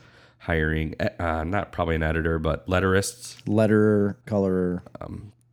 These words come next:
Speaker 1: uh,
Speaker 2: cover
Speaker 1: cover
Speaker 2: wo-,
Speaker 1: artists.
Speaker 2: cover
Speaker 1: I mean, there's
Speaker 2: artists,
Speaker 1: a
Speaker 2: yeah.
Speaker 1: lot of work. And then on top of that, um, you have the cost of printing the actual book.
Speaker 2: Yeah, turns
Speaker 1: So
Speaker 2: out that's something.
Speaker 1: So in case people don't understand, a comic book to produce,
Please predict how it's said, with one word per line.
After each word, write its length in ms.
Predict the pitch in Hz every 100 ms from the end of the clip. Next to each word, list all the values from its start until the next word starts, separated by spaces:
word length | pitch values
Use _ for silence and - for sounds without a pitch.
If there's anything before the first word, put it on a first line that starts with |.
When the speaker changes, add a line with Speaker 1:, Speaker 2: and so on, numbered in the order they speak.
| _ -
Speaker 1:
uh, 140 | 57
Speaker 2:
cover 300 | - 117 110
Speaker 1:
cover 320 | 104 98 104 98
Speaker 2:
wo-, 60 |
Speaker 1:
artists. 300 | 98 92 95 104
Speaker 2:
cover 140 | 98 95
Speaker 1:
I 60 |
mean, 120 | 92 98
there's 180 | 123
Speaker 2:
artists, 20 | 98
Speaker 1:
a 20 |
Speaker 2:
yeah. 60 |
Speaker 1:
lot 120 | 95 92
of 40 |
work. 160 | 85 -
And 140 | 101
then 100 | 110
on 120 | 104 95
top 220 | 104 92
of 100 | 82
that, 600 | 147 131 107 - - - _ _ _ _ _
um, 520 | - 90 82 80 78 80 - _ _ _
you 180 | 110 92
have 580 | 90 90 85 82 78 -
the 80 | -
cost 380 | - 87 -
of 140 | 87 -
printing 540 | - 98 - 85 80 -
the 140 | 87 85
actual 400 | 82 - 85 78
book. 400 | 101 107 - - _ _ _ -
Speaker 2:
Yeah, 200 | 127 76 - -
turns 260 | 151 85
Speaker 1:
So 60 | 117
Speaker 2:
out 160 | 113
that's 600 | 98 123 - - - - - _
something. 460 | - - 82 90 104 -
Speaker 1:
So 520 | - 117 107 98 - _ 113 - -
in 140 | 127
case 220 | 113 156
people 220 | 147 143 147
don't 60 |
understand, 440 | 143 139 127 113 90
a 120 | 104
comic 380 | - 131 139 -
book 240 | 120 -
to 100 | -
produce, 720 | 123 139 113 95 101 - -